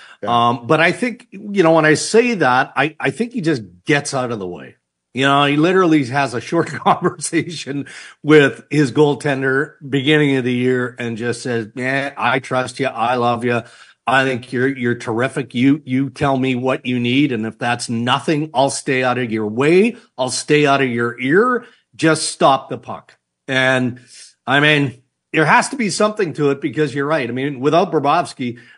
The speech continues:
Speaker 2: the Florida Panthers don't come anywhere near that Stanley Cup final. And if the, if that rejuvenated him, I, I, I get it. But he is such a big part of the reason why the Florida Panthers, one more time, are sneaky good,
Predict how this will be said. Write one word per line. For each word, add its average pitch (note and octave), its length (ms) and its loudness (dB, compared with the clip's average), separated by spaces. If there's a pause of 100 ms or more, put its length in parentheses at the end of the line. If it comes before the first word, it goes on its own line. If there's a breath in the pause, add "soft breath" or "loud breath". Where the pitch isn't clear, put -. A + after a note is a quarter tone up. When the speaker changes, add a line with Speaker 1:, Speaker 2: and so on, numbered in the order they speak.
Speaker 2:
the B2+ 80 -6
Florida E3+ 340 2
Panthers D#3+ 380 2
don't C#3+ 200 0
come D#3 220 -4
anywhere D3+ 460 0
near D#3 460 0 (200)
that A#2 220 -2
Stanley A2 400 -4
Cup G2+ 280 -6
final. F#2+ 440 -10 (200 loud breath)
And D3 520 -4
if D#3 200 2
the, E3+ 140 -6
if A#2+ 120 -6
that E3+ 200 2
rejuvenated D3+ 640 0
him, D#3+ 220 -6
I, C#3 200 0
I, D3 260 -2
I D3+ 60 0
get D3+ 340 0
it. - 200 -2 (240 soft breath)
But C#3+ 120 -2
he E3 180 2
is C#3 200 2
such G#3+ 380 -2
a F3 40 -2
big B2 320 -4
part A2 240 -4
of G2+ 60 -8
the A2 80 -4
reason G#2+ 460 -4
why A2+ 520 0 (280 soft breath)
the B2 100 -6
Florida D3+ 340 2
Panthers, C3 560 -4
one C3 240 0
more C3 240 0
time, A2+ 460 -4
are A#2+ 120 0
sneaky B2+ 840 -4
good, F#2 280 -10